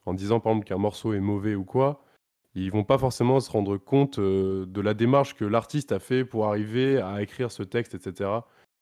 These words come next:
Donc, heu, c'est un mec qui est pas mal torturé, hem, avec ses différents problèmes, et cetera. Et en même temps, heu, voilà, c'est un peu un caméléon, comme on avait dit avant. C'est un mec qui, qui va arriver à faire un peu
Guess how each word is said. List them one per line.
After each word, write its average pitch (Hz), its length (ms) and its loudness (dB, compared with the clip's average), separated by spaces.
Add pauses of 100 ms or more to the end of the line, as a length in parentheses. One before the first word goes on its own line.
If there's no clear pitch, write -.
(140)
Donc, 98 220 -4
heu, 98 340 -2
c'est 92 140 -6
un 107 40 4
mec 127 180 4
qui - 80 -8
est 101 40 -2
pas 117 120 4
mal 135 240 2 (160)
torturé, 123 520 -2
hem, 98 800 -4 (280)
avec 95 200 -4
ses - 140 -8
différents 107 400 0
problèmes, 104 440 0
et 92 60 -2
cetera. 101 560 -4 (260)
Et 107 100 -6
en 95 120 0
même 98 360 2 (240)
temps, 127 340 6
heu, 101 140 4
voilà, 110 240 6
c'est - 120 0
un 101 80 4
peu 131 120 4
un 120 120 6
caméléon, 113 420 4
comme 95 160 -2
on 95 60 0
avait 95 160 -2
dit 95 160 -2
avant. 107 280 2
C'est - 140 -6
un 90 60 2
mec 107 220 4
qui, 90 500 -6 (640)
qui - 140 -12
va 123 120 8
arriver 131 260 6
à 131 80 8
faire 120 140 4
un 117 80 4
peu 123 140 -2